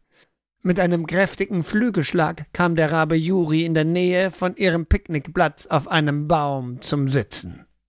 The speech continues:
Der Rabe führte sie nun an und wies ihnen den Weg zum Treffpunkt, an dem sie sich mit der alten Hexe vereinen würden. Die war mit ihrem Fass schon vorgeflogen. „Wirst du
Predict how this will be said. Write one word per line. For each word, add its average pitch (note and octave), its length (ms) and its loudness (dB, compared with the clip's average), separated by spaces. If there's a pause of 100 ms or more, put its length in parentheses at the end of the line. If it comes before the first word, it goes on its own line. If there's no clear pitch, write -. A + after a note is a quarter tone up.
(440)
Der F3+ 160 4
Rabe G#3 340 0
führte A3 300 -4
sie F#3+ 120 0
nun G3 220 2
an A#3+ 300 0
und E3+ 320 0
wies G#3 180 0
ihnen G3 300 0
den F3+ 200 2
Weg A3 360 -2
zum F#3+ 240 0
Treffpunkt, G3+ 880 -2
an G3 160 2
dem F#3 200 2
sie F3+ 120 -2
sich F#3 420 -4
mit F3+ 220 2
der E3+ 180 2
alten F3 360 0
Hexe C#3+ 480 0
vereinen B2 640 -2
würden. G#2+ 440 -8 (640)
Die A3+ 400 0
war A3+ 140 2
mit A3+ 160 -2
ihrem A3 240 -2
Fass - 380 -2
schon F3 240 0
vorgeflogen. B2+ 800 -4 (1200)
„Wirst D#3 600 -2
du D3+ 400 0